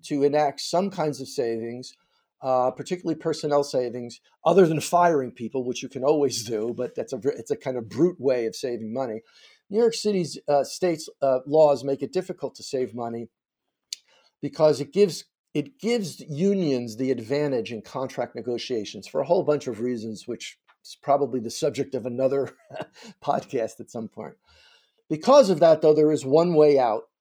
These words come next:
And certainly given the pandemic and the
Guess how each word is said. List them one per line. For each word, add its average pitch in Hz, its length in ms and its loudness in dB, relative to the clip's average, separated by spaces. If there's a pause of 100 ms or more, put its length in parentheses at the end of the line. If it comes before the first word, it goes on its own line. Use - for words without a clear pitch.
(260)
And 151 180 -4
certainly 165 460 2
given 151 340 -2
the 135 80 -2
pandemic 135 680 -2
and 117 160 -4
the 120 180 -4